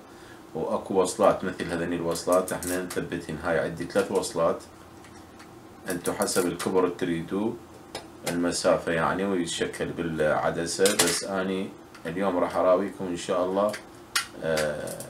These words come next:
كل الوصلات هذني أركبهن حتى يكون عندي، آه، تصوير كلش قريب. يعني مثل هذا راح أركبهن بالكاميرا بعد ما هسه راح أراويكم الكاميرا شلون تثبيتها.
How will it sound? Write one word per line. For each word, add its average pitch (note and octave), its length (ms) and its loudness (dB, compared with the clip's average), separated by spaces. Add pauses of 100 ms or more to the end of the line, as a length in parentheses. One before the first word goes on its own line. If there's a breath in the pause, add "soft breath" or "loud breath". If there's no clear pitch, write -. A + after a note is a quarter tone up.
(440)
كل G#2+ 140 0
الوصلات F#2 600 2
هذني F2 300 -2
أركبهن F2+ 720 -2 (960)
حتى - 440 -2
يكون F2 280 0
عندي، G2 460 0 (260)
آه، D#2+ 300 0
تصوير G2 540 0
كلش F#2 320 -2
قريب. - 300 0 (1900)
يعني - 280 -6
مثل F2+ 360 -4
هذا E2+ 520 2 (100)
راح F2 160 -4
أركبهن E2+ 460 2
بالكاميرا E2 500 -2
بعد D#2 300 0
ما E2 240 -2
هسه - 260 -2
راح D#2 180 -2
أراويكم D#2+ 480 -2
الكاميرا D#2+ 480 -2
شلون - 300 -4
تثبيتها. F#2 580 -2